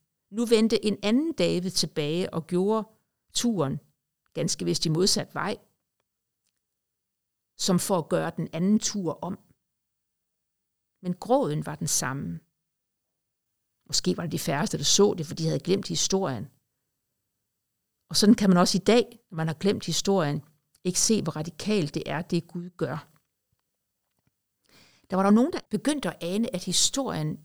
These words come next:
tog en drejning, som de ikke havde ventet.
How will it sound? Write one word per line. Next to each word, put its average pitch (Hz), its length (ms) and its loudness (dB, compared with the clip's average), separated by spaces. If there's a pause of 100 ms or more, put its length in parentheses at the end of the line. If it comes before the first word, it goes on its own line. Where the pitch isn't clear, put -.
(160)
tog 311 240 0
en 180 60 4
drejning, 196 520 4
som - 160 4
de 196 140 0
ikke 254 180 0
havde 160 220 0
ventet. 160 460 0